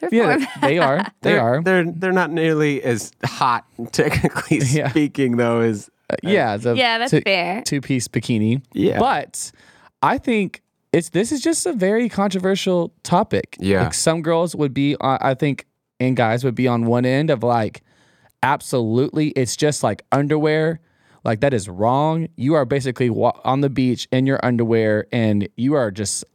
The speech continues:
Speaker 2: l-, you know,
Speaker 1: Flaunting
Speaker 2: showing
Speaker 1: it. You're
Speaker 2: yourself
Speaker 1: saying,
Speaker 2: like
Speaker 1: "Come
Speaker 2: a
Speaker 1: get
Speaker 2: piece
Speaker 1: me."
Speaker 2: of bait, saying,
Speaker 3: Yeah.
Speaker 2: "Come and get it." And you should not do that. And I think there's another side that's like, "Are you kidding me?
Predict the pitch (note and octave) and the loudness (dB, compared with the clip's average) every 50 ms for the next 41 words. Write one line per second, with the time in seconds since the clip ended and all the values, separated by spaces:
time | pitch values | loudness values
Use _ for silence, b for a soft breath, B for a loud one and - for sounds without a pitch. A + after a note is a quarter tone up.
0 | - - G#2+ G#2+ A2+ A2+ - - _ _ _ _ _ _ _ _ _ _ _ _ | -6 -2 0 0 0 0 -2 -8 _ _ _ _ _ _ _ _ _ _ _ _
1 | _ _ _ - - - - - _ - - - C#3 C3+ - - - - A3+ A3+ | _ _ _ -20 -20 -20 -20 -20 _ -20 -6 -2 0 2 2 2 2 2 0 2
2 | A3 F#3 F3 F#3 F3+ E3 E3 D#3 C#3+ G#3+ A3 D#3+ C#3+ C#3 B2+ B3 B3 B3 D3 C#3+ | 2 2 2 2 2 0 0 0 2 2 2 2 2 2 2 2 2 2 2 2
3 | - C#3 C3 G#3 G3 D3 - G3 G3 - G3 E3+ C#3 B2 D3 C#3+ D3 C#3 - - | 2 2 0 0 -2 -2 -2 -2 0 0 -2 -2 0 0 0 0 0 -2 -4 -2
4 | - C#3+ C3+ C3 G2 F#2+ - D#3 D#3 D#3 D3+ C#3 C3+ C#3 C3 C3 B2+ B2 - b | 0 0 2 2 2 2 2 2 2 0 0 0 0 0 2 2 0 0 -2 b
5 | b b b b b b b b b b b - C3+ C3+ C3+ B2+ B2+ B2 A#2+ A#2+ | b b b b b b b b b b b -2 0 2 2 2 2 2 2 2
6 | A2+ G#2 A2+ C3+ C#3 - - A#2 G#2 G#2 G#2 A2 A#2 B2+ B2+ - A2 A2+ G#2+ G#2 | 0 2 2 2 2 2 0 0 0 0 2 2 2 2 2 0 -2 -2 0 2
7 | G2+ G2+ G2 G2 G#2 G2 - - A#2 A#2+ B2 C#3 C3+ B2 A#2 G#2+ B2 G#2 D3+ F3 | 2 2 2 0 0 -2 -2 -2 -2 0 0 0 0 -2 -2 0 0 0 0 0
8 | D#3 - - B2+ A2+ A2+ G#2+ - - A2 G2+ F#2+ F2+ - - _ _ _ _ _ | 0 -2 -2 -2 0 -2 -2 -2 -2 0 0 -2 -4 -6 -12 _ _ _ _ _
9 | _ - G2 F#2 F2 F2 F2 - - F2 F#2 F#2 F#2+ G2+ G2+ G#2 A2 | _ -8 -6 -4 -4 -4 -4 -4 -4 -2 -2 0 0 0 0 -2 -6